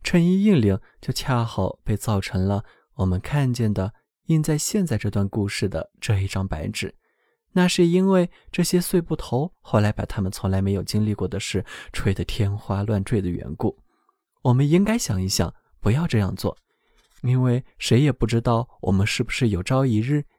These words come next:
也会被装进破布头盒子里，让人造成纸。我们自己的故事，哪怕是最秘密的，也会被印了上去。于是不得不像衬衣硬领那样，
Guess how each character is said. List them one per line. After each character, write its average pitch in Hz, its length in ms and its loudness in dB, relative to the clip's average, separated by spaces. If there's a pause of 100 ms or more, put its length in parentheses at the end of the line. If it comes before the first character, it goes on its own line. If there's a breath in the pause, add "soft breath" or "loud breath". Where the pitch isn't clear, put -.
也 95 140 0
会 101 180 0
被 101 120 -2
装 110 220 0
进 110 160 0
破 - 200 -4
布 - 100 -6
头 - 220 -6
盒 92 280 -4
子 120 160 -4
里， 98 200 -2 (260)
让 104 200 2
人 95 160 0
造 101 180 0
成 95 240 -2
纸。 - 240 -6 (800)
我 131 120 4
们 147 140 4
自 214 180 4
己 143 100 2
的 104 140 2
故 110 220 2
事， - 340 0 (280)
哪 98 180 2
怕 110 160 2
是 107 140 -2
最 214 200 4
秘 120 160 6
密 95 180 4
的， 90 240 -6 (340 soft breath)
也 127 100 -6
会 - 160 2
被 98 120 0
印 98 200 -2
了 85 100 -4
上 - 240 -4
去。 - 280 -8 (840)
于 139 140 2
是 170 340 4 (340)
不 190 120 4
得 143 160 0
不 139 100 -2
像 147 400 -2 (140)
衬 123 220 2
衣 139 160 0
硬 185 120 2
领 98 200 0
那 95 180 0
样， 95 220 -2